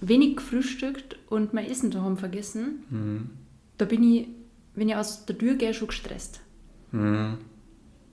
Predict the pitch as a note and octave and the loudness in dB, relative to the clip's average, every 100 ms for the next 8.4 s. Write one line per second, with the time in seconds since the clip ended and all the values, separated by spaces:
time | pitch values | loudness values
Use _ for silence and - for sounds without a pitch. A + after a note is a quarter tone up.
0 | - - - - - G#3 G#3+ - - A3 | -20 -20 -20 -20 -4 0 0 -2 0 2
1 | A#3 A#3 A3+ G#3+ G#3+ A3 A3 G#3+ G3+ G#3+ | 2 2 0 2 0 0 0 -2 0 0
2 | G#3+ G#3+ G#3 - - - - - - - | 2 0 -2 -12 -20 -20 -20 -20 -18 -6
3 | G3 G3+ F#3+ F3+ E3 - - - - F#3 | -2 2 4 4 0 -6 -16 -6 0 2
4 | G#3 A3+ G#3 G#3+ G3+ G3+ F3+ F3 F3+ F3+ | 4 2 2 -2 -4 -4 -4 -2 -4 -2
5 | F#3+ G3 A3 G3+ G#3+ G3 - G#3+ G3 G3 | -2 0 2 2 0 -4 -2 0 2 0
6 | F3+ F3+ F3+ G3+ F#3+ F#3+ F3+ F3+ F3+ - | 0 0 0 -4 -2 0 0 0 -2 -2
7 | F#3+ F3+ A#3+ A#3 F#3+ G#3+ C4 C4+ C4+ C#4 | -4 2 4 6 6 6 4 4 6 6
8 | C4 C4+ C#4 D4 | 6 4 0 -4